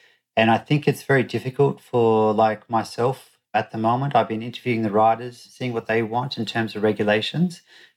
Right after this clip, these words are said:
And what I want to do is have a bit of a handbook done. And then once that's done, I give it back to the riders. They go through and they say, "Yes, that's,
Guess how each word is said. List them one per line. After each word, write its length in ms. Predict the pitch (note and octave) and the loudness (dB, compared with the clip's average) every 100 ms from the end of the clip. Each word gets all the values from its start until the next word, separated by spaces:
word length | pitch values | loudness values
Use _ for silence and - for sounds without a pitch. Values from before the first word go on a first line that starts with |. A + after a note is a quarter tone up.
| - | 2
And 320 | A2+ A2+ A2 | 4 4 2
what 140 | A#2 | 2
I 40 | A2 | 2
want 220 | G#2+ B2 | 0 -2
to 80 | A#2+ | -2
do 240 | A#2 A2 | 0 2
is 200 | A2 G#2 | 2 0
have 220 | - A2+ G#2+ | 0 0 0
a 40 | |
bit 140 | G2+ | 0
of 100 | A2 | 0
a 320 | G#2 G#2+ G#2 G2+ | 2 2 0 -2
handbook 500 | A2+ B2 A2+ B2+ - | -6 -6 -2 -4 0
done. 260 | B2 C#3+ F#3+ | 0 4 4
And 160 | A2+ | 4
then 100 | A2 | 0
once 180 | A2+ A2 | 0 0
that's 240 | A#2+ A2+ | -2 0
done, 180 | - A#2 | 0 2
I 140 | A2+ A2 | 2 -2
give 180 | G2+ | -6
it 80 | A2 | -2
back 160 | A2+ A2+ | 0 0
to 80 | - | -4
the 80 | |
riders. 320 | G#2 G#2+ A2 G2+ | 0 0 0 -4
They 120 | G2 | -6
go 180 | A2 G#2 | -4 -4
through 180 | - | -4
and 100 | A#2 | -4
they 60 | G#2 | -4
say, 220 | G2 G2 | -6 -2
"Yes, 260 | G2+ A2 - | 0 0 -2
that's, 320 | G#2 - - | -10 -12 -20